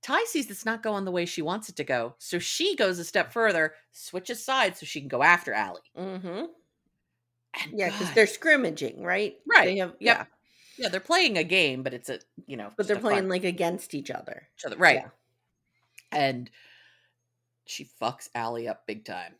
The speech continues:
Speaker 2: Allie has a, what is that, compound break?
Speaker 1: Compound fracture. Yeah,
Speaker 2: Comp-,
Speaker 1: like,
Speaker 2: when
Speaker 1: her leg
Speaker 2: the
Speaker 1: is sticking
Speaker 2: bone
Speaker 1: out of
Speaker 2: sticks out.
Speaker 1: sticks out.
Speaker 2: <laughs> Now, this
Speaker 1: Yeah.
Speaker 2: was interesting how everybody responded. Go ahead.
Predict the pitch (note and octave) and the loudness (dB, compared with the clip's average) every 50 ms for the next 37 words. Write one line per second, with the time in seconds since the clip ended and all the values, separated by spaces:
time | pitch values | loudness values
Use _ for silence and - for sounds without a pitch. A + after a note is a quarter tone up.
0 | - - - - - _ _ _ _ _ _ - F3+ F#3 G#3 A3+ A3+ A3+ A3+ A3 | -20 -20 -20 -20 -20 _ _ _ _ _ _ -4 -2 -2 -2 -2 -4 -4 -6 -6
1 | G#3 G#3 G3+ F#3+ E3+ - - F#3+ G#3 G3+ A3+ A3+ G3+ D#3+ D3 - - F3 E3+ F#3+ | -6 -4 -2 -2 -2 -2 0 -2 0 0 0 0 0 -2 -2 -2 -4 -4 -4 -2
2 | G3 G3 F#3 F3+ F3 F3 F#3 - - - _ _ _ _ _ _ F3 F3+ F#3 A3 | -4 -4 -4 -4 -4 -6 -8 -10 -14 -20 _ _ _ _ _ _ 0 0 0 0
3 | A3+ - - - D3 C3+ C3+ D#3+ D3 C#3 C3 - - C3+ B2 B2 - - B2+ A2+ | -4 -8 -8 -8 -8 -4 -2 -2 -2 -2 -4 -4 0 0 0 0 -2 -6 -6 -6
4 | A#2+ - C#3 C3 B2+ B2 A#2+ B2 F3 D3 C#3+ - - F3+ E3 D#3 E3+ D#3+ D#3 D3+ | -2 2 4 4 4 4 4 2 0 -2 -2 -2 -2 -4 -2 0 2 2 4 4
5 | D3 D3 C#3 - E3+ - G3 F#3 F3+ F3 F3+ G#3 C3+ C3+ C3+ F#3+ F3 - - D#3 | 2 4 2 2 4 6 6 6 6 6 4 4 4 4 4 2 0 -2 -2 -2
6 | D#3+ - - - - - _ _ _ _ - F4+ C#4 A#3+ C4+ C#4+ A#3 C#4+ D4+ B2+ | -2 -2 -4 -10 -16 -20 _ _ _ _ -4 -4 0 2 2 2 6 6 6 6
7 | A#3+ G3+ G#3+ C#4+ F4 F4+ F#4 F#4 F#4+ A#4 A4+ G4 F#4 D4+ - C#4+ - - - _ | 6 4 2 2 4 4 4 4 4 2 2 -2 -4 -6 -8 -8 -8 -12 -20 _
8 | _ - - G3 A#3 G#3+ F3 E3+ E3 D3+ - - _ _ _ _ _ _ _ _ | _ -14 -2 0 2 2 2 2 -2 -6 -10 -14 _ _ _ _ _ _ _ _
9 | _ _ _ _ _ _ _ - A3 A3 A#3 - A3 A#3 B3+ A#3+ - - B3 C4 | _ _ _ _ _ _ _ 6 6 6 6 6 0 0 0 0 -2 -2 0 0
10 | B3 B3+ - - G#3+ F#3+ - - - F#3 D#3+ C3+ B2 - - E3+ - _ _ _ | 0 -2 -4 -6 -6 -6 -8 -6 -6 -6 -6 -6 -8 -12 -18 -20 -20 _ _ _
11 | _ _ - - G3 F#3 F3+ - - F#3 F3 F3+ F3+ F3+ F3 F3 E3+ E3+ E3+ F3 | _ _ 0 2 4 4 4 4 2 2 2 2 0 0 0 0 -2 -2 -4 -4
12 | F3 - E3 C#3 - - - - - - - E3 G3 - - F3+ - | -4 -2 -2 -2 -2 -2 -8 -6 -2 -2 -2 0 0 -2 -4 -6 -10